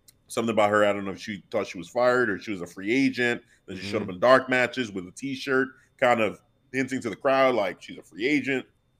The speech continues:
Speaker 1: And finally, she was released. And it was so weird. I'm like, "What? Like, what are you guys thinking?"
Speaker 2: Yes.
Speaker 1: And for her to land in A E W, I was like, "Okay, cool. Like, a second chance is great." And it's just,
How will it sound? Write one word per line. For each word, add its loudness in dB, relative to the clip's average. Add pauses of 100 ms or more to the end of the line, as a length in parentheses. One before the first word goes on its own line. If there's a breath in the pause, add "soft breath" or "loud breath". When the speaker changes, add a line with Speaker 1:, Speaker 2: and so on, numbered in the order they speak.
(420)
Speaker 1:
And -18
finally, 2
she -10
was -8
released. -12 (1040 soft breath)
And 2
it 6
was 2
so 2
weird. 2
I'm -4
like, -14 (960)
"What? -2 (360 soft breath)
Like, -6
what 0
are -4
you -4
guys 2
thinking?" -2
Speaker 2:
Yes. -10
Speaker 1:
And 2
for 0
her 8
to 0
land 0
in 0
A 2
E 0
W, -2
I -2
was -8
like, -8
"Okay, -10
cool. -8
Like, -10
a -14
second -10
chance -10
is -16
great." -8
And -12
it's -10
just, -16